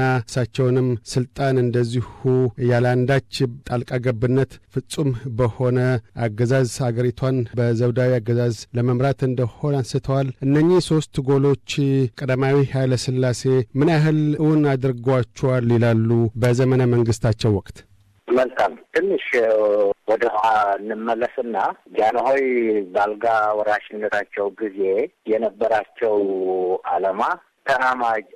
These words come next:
Speaker 2: ነው የሚለው ቅጽል ቢሰጣቸው ትክክለኛ ይመስለኛል። በዛን ጊዜ ተራማጆች ከሚባሉ ግንባር ቀደም ፈር ቀዳጆች ምሁራን ጋር በመተባበር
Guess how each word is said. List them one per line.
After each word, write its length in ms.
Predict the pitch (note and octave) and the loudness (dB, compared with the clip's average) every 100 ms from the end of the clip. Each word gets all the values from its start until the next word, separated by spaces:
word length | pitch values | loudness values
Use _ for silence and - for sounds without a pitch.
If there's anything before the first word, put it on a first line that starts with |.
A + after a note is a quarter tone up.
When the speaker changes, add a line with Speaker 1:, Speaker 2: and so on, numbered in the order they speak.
| - | -12
Speaker 2:
ነው 220 | F#2+ F2+ F2 F2 F2 - - | -6 -4 -2 -4 -8 -16 -12
የሚለው 440 | F#2 F#2+ G2+ G2 F#2+ - _ _ | -8 -4 -2 0 -2 -4 _ _
ቅጽል 460 | - G#2+ - A2 G2 | -6 -6 -6 -8 -8
ቢሰጣቸው 880 | - - - A2 - B2 - A#2+ A2+ G3 G#3+ - - | -8 -4 -2 -4 -2 -4 -2 -2 0 -2 -8 -14 -16
ትክክለኛ 640 | - C3 - A#2+ A2+ G2+ | -8 -8 -2 -2 -2 -4
ይመስለኛል። 600 | F#2+ F#2 - F#2 E2 E2 - - | -4 -6 -6 -6 -4 -8 -10 -8
በዛን 400 | G2+ G2 A#2+ A#2+ | -6 -2 -2 -2
ጊዜ 180 | A2+ G#2 A#2+ A#2+ A2 G#2+ - - | -6 0 2 2 2 -2 -8 -6
ተራማጆች 640 | A2 A2 A2 G#2+ - A2 - | -2 0 0 -2 -4 -6 -6
ከሚባሉ 640 | - C#3 F#2+ - - F3 F#2+ G2 F#2+ F#2 _ - | -8 -6 -8 -4 -4 -4 -6 -6 -10 -14 _ -8
ግንባር 400 | A2 A2 A2 G#2+ - | -6 -2 -2 -2 -4
ቀደም 480 | F#2+ E2+ G2+ F#2+ F#2+ F#2 F#2 F#2 F2+ E2+ - - | -8 -6 -4 -4 -2 -2 0 -2 -2 -6 -10 -14
ፈር 320 | - A#2+ A2+ - | -4 -2 -2 -4
ቀዳጆች 680 | G#2+ G2+ F#2 F2 G2 F#2+ - F#2 F2+ F2+ | -6 -4 -4 -4 -4 -4 -6 -4 -2 -2
ምሁራን 500 | E2+ F#2+ G2+ G#2+ D3+ G#3 _ - | -4 -2 0 0 0 -4 _ -10
ጋር 360 | B2 A#2+ B2+ B2+ C3 B2+ | -2 0 2 0 -4 -4
በመተባበር 880 | A#2+ B2+ B2+ - C3 B2+ B2 A2+ B2+ | -4 -4 -4 -4 -2 0 0 -2 -4